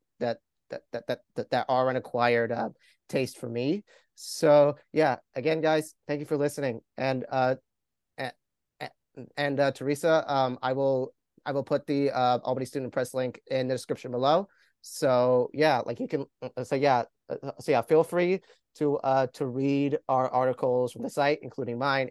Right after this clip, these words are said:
and Teresa's, in which, like, she did a Be Real, uh,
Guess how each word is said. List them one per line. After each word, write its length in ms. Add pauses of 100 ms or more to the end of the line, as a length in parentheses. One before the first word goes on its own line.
and 240
Teresa's, 600 (300)
in 100
which, 200
like, 240 (140)
she 260
did 300 (120)
a 340 (160)
Be 180
Real, 420
uh, 240